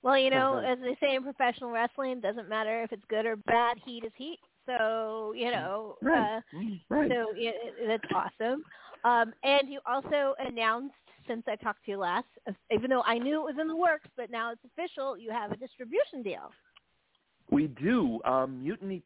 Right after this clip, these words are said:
Speaker 2: Pictures is distributing the movie. They're going to start with a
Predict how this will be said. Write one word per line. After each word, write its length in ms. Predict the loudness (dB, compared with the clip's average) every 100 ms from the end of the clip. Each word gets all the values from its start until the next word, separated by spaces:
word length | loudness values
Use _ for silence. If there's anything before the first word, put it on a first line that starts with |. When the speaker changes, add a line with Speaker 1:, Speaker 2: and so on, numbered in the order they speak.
| -10
Speaker 2:
Pictures 460 | -10 -4 -2 -2 -4
is 180 | -6 -6 -6
distributing 580 | -8 0 2 4 2 0
the 60 |
movie. 400 | 2 4 4 0 -4 -20 -20 -20 _ -2
They're 140 | 0 0
going 360 | -2 -4 -4 -10 -10
to 400 | -6 -4 -6 -8 _ _
start 400 | 0 0 0 -4 -20 _ _ _ _ _
with 300 | -2 0 0 -2 _ -4
a 320 | -2 0 -2